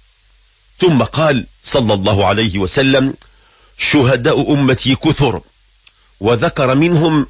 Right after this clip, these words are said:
الذي مات في سبيل الله أو قتل في سبيل الله، وذكر الذي تعرض للحرق أو للغرق أو للهدم،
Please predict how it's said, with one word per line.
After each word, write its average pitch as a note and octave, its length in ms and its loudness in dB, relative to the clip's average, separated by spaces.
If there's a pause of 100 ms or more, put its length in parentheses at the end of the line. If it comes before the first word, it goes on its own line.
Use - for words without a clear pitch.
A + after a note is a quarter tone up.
الذي A#2+ 400 0
مات D3 300 0 (300)
في B2+ 220 -2
سبيل G#2 400 0
الله A#2+ 320 0 (540)
أو A#2 260 0
قتل B2+ 420 -2
في B2+ 160 -2
سبيل G#2 360 -2
الله، C3 280 2 (640)
وذكر B2+ 680 0 (100)
الذي A#2+ 600 0 (540)
تعرض A#2 680 0 (100)
للحرق A2 1500 0 (480)
أو C#3 280 2
للغرق A2+ 920 0 (320)
أو D3+ 300 2
للهدم، A#2 600 0